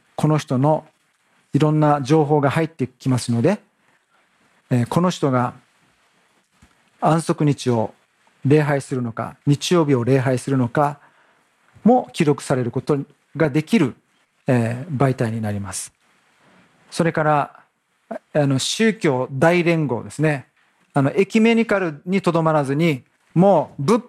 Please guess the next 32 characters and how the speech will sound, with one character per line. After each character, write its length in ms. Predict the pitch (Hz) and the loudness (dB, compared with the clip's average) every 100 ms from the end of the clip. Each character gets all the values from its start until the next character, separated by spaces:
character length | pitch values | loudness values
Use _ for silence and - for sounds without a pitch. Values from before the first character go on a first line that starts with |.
| _ | _
教 260 | 202 180 | 2 4
も 220 | 170 180 180 | 4 2 2
イ 60 | |
ス 160 | - 190 | 0 0
ラ 100 | 185 | 0
ム 140 | 180 | -2
教 220 | 180 165 | 0 0
も 340 | 156 151 147 - _ 160 | 2 2 2 -2 _ -10
す 240 | 143 - 233 | -6 0 2
べ 120 | 226 | 2
て、 340 | 226 226 - _ _ - _ _ _ _ | 2 0 -2 _ _ -20 _ _ _ _
ヒ 140 | - | 0
ン 80 | 185 | 2
ズ 120 | 170 | 2
ー 40 | 165 | 2
教 180 | 156 139 | 0 0
も 200 | 120 - _ _ - - - - - _ | -4 -10 _ _ -20 -20 -20 -20 -20 _
す 220 | - - 240 | -10 -2 2
べ 120 | 240 | 2
て 400 | 240 233 - - _ _ _ _ _ _ | 2 0 0 -10 _ _ _ _ _ _
同 160 | 185 202 | 0 0
じ 120 | 208 | 0
神 220 | 220 208 196 | -4 -4 -4
様 260 | 190 180 | -4 0
だ 100 | 170 | 0
よ 160 | 165 156 | 2 2
ね 180 | 170 180 | 0 -2
っ 20 | |
て 80 | - | -4
言 80 | 147 | -6
っ 20 | |
て、 420 | - 185 160 - | -2 0 0 -2